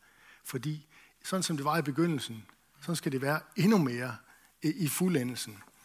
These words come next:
Øh, der skal endda ikke være noget med, med, med, med urdyb og kaos eller noget. Men det, der er, det er, at vi skal leve hos Gud. Vi skal se Gud og leve sammen med ham. Og med hinanden skal vi tjene ham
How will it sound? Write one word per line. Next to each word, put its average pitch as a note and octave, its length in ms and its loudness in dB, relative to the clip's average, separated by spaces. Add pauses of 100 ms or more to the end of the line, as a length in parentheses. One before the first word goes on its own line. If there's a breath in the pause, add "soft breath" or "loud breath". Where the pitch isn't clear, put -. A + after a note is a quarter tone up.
(560 loud breath)
Øh, C3+ 460 4
der D#3 80 6
skal D#3 160 4
endda D3+ 140 4
ikke D3+ 300 0
være D#3 200 4
noget C#3+ 220 4
med, B2 200 -2
med, C3 200 -8
med, C3 240 -8
med C#3+ 200 -2
urdyb E3 480 4
og A#2+ 80 -8
kaos D3 480 4
eller A#2 160 -10
noget. A#2+ 300 -6 (320 loud breath)
Men C3+ 120 -2
det, F#3 160 6
der F3+ 80 2
er, C#3+ 280 0 (220)
det D#3+ 180 0
er, C#3+ 180 -2 (500 loud breath)
at C3+ 120 -4
vi D3+ 60 2
skal C#3+ 200 2
leve E3 300 4
hos F3+ 180 2
Gud. E3+ 300 0 (640 soft breath)
Vi C#3 80 -6
skal B2+ 180 -4
se G3 300 2
Gud D#3+ 320 -2 (400 soft breath)
og C#3+ 100 -6
leve D3 220 2
sammen D3+ 300 0
med D#3 80 -4
ham. B2+ 320 -6 (100)
Og C3 160 -2
med D3 120 4
hinanden C#3 520 -2
skal - 180 -8
vi B2 60 -6
tjene D3+ 400 2
ham C3 280 -4